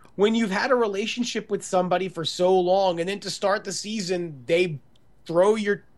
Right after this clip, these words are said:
former team's jersey in the garbage, and they say, "We're not friends anymore."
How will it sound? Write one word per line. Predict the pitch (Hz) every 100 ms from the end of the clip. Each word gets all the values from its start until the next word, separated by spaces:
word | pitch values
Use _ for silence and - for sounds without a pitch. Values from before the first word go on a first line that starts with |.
| _
former | 180 202 202 196
team's | - 190 202 196 156
jersey | 135 170 202 185 185
in | 175
the |
garbage, | 123 139 170 190 151 147 143 - - 156
and | - 185 180 175 - - -
they | 170 170
say, | - 180 185 156
"We're | 180
not | 185 170 -
friends | 151 180 208 165
anymore." | 156 151 147 139 160 170